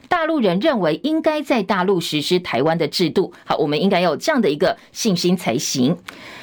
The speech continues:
另外讲到内阁制哦，以及，呃，接下来可能的一些政党合作。昨天民众党总统候选人柯文哲他接受网络节目《匪夷所思》专访，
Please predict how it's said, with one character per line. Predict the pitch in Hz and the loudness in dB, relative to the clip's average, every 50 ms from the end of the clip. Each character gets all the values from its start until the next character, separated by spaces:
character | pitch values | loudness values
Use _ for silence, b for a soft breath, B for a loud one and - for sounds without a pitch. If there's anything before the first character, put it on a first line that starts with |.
| B - | B 0
另 | 381 427 | 0 0
外 | 403 | 2
讲 | 392 294 247 | 0 0 0
到 | 302 320 | 0 0
内 | 349 381 339 | 0 0 0
阁 | 233 - 170 160 | 0 0 0 0
制 | 170 - 247 247 214 | 0 0 0 2 2
哦， | 185 175 | 2 2
以 | 165 | 0
及， | - 185 180 175 190 196 | 0 2 2 2 2 2
呃， | - 175 165 147 131 | 2 0 0 0 0
接 | - - 226 | -2 -2 0
下 | 226 262 214 | 0 0 -2
来 | 170 147 170 | -2 -2 -4
可 | - - - 196 160 | -4 -2 0 0 0
能 | 156 156 151 160 | 0 0 0 0
的 | 180 208 | 2 2
一 | 185 | 2
些 | 185 180 196 190 | 2 2 0 0
政 | 180 - 214 180 | 2 0 0 0
党 | 170 151 - 139 | 0 -2 -2 -4
合 | - - 139 143 | -2 0 0 0
作。 | - 233 208 - b b b b b - | 2 0 0 0 b b b b b -4
昨 | - 240 254 | -2 0 0
天 | 247 339 330 | 0 0 0
民 | 302 254 254 | 0 2 2
众 | 277 302 277 | 2 0 0
党 | 240 233 202 170 | 0 0 0 0
总 | 175 180 196 | 0 0 2
统 | 220 202 180 | 2 2 2
候 | 254 240 | 0 0
选 | 220 226 180 | 0 2 2
人 | 165 160 170 | 2 0 0
柯 | 175 - 339 359 | 0 0 2 2
文 | 269 190 190 | 2 2 0
哲 | 175 165 156 | 0 0 -2
他 | 160 226 202 | 0 -2 -2
接 | 196 - 208 | 0 0 0
受 | 202 - - 180 | 0 2 0 0
网 | - - 180 151 123 | 0 0 -2 0 0
络 | 180 208 196 | 2 0 0
节 | 180 - 151 139 | 0 0 0 0
目 | 156 196 208 151 b b b b | 2 2 0 0 b b b b
《匪 | - - 170 147 | -4 -2 -2 0
夷 | 147 165 | 0 0
所 | 196 190 - 185 127 | -2 0 0 0 0
思》 | 110 - - 185 185 | 0 0 0 0 0
专 | 180 - 285 302 320 | 0 0 -2 -2 -2
访， | 311 - - - | -2 -4 -4 -4